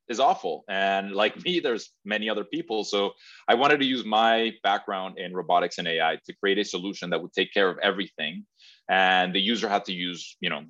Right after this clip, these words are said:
th-, there was minimal, uh, effort from the user. And in this case, it's all pressing a button and adding water. And so how does the user experience go? Well, you get the device. Uh, it takes you about thirty minutes to build up the lamp and just kinda he-, get everything set up.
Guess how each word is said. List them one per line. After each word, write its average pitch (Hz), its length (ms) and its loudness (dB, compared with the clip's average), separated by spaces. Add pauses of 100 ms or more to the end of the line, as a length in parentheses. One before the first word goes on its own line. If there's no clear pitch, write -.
th-, 98 100 -2
there 101 80 2
was 101 120 2
minimal, 113 800 4
uh, 90 180 2
effort 101 340 0
from 87 140 -10
the 82 80 -4
user. 76 480 -6
And 92 80 -2
in 92 80 -2
this 104 220 4
case, 98 300 4
it's - 280 -6 (100)
all 95 280 2
pressing 117 320 0
a - 20 2
button 104 420 0
and 92 120 -4
adding 87 320 0
water. 73 260 -4 (180)
And 90 140 -12
so 95 360 4 (340)
how 127 80 6
does 131 100 2
the 120 80 4
user 120 240 2
experience 127 440 0
go? 143 160 4
Well, 101 220 2
you 87 140 -8
get 95 160 -4
the 101 60 -6
device. 101 640 2 (220)
Uh, 92 200 2
it 98 100 -4
takes 123 180 -4
you 127 60 0
about 110 320 2
thirty 123 260 -2
minutes 113 340 -10
to - 60 -20
build 98 240 0
up 101 160 -2
the 101 80 -2
lamp 92 520 -4
and 85 100 -12
just - 180 -12
kinda 95 160 -2
he-, 104 220 -4
get 95 140 4
everything 95 360 -2
set - 240 0
up. 87 200 2